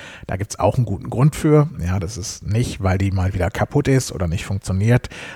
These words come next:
sondern man hat hier, und das finde ich richtig, am Anfang in der ersten Version ein, ähm, Versprechen bezogen auf die Privatsphäre und auf die Datensparsamkeit gegeben.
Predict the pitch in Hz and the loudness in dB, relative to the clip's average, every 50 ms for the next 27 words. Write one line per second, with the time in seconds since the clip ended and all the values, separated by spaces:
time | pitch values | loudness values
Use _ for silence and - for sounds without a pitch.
0 | - - - - 95 95 87 87 90 87 - 110 110 - - 127 123 113 107 80 | -12 -4 -2 0 2 2 2 2 0 0 0 0 0 2 4 4 6 6 4 2
1 | 67 69 - - - 92 92 - - 82 - 113 117 - - - - 135 135 - | 0 -4 -4 -2 0 0 0 0 -2 -4 0 0 0 0 0 0 0 0 0 0
2 | - - - - - - - - - - - 101 90 82 - - 101 117 123 - | -6 -12 -14 -18 -20 -20 -20 -20 -16 -6 -2 -2 -2 -2 -2 0 0 2 2 4
3 | - 113 131 135 131 - - - - - 87 85 - - 62 110 - - - 95 | 4 4 4 4 4 2 0 -2 -2 -4 -2 -2 -2 0 2 2 2 2 0 0
4 | 98 101 95 104 104 98 104 123 135 139 131 131 - - - 104 104 101 98 101 | 2 2 2 2 0 0 2 4 6 6 4 4 0 0 0 2 4 4 2 0
5 | 104 - - - - - - - _ - - 98 95 90 104 - _ _ - - | -2 -4 -10 -20 -20 -20 -20 -20 _ -6 -4 -2 -2 -2 -4 -6 _ _ -4 -2
6 | 101 - - 95 104 - - 123 98 98 - - 107 101 98 85 - - 101 - | -2 0 0 0 0 2 2 2 2 2 0 0 0 2 0 -2 0 -2 -2 -2
7 | - 92 85 87 82 - - - - 87 76 95 95 85 78 76 - - 95 82 | -2 -2 0 0 0 0 0 -2 -2 -2 -2 0 0 -2 -2 -2 -2 -4 -2 0
8 | 90 85 - - - - - 95 98 107 113 113 113 - 117 113 - 123 110 107 | 0 -2 -2 -4 -6 -2 0 0 2 4 2 2 4 2 2 2 2 -2 0 2
9 | 110 117 135 151 156 | 2 4 4 2 0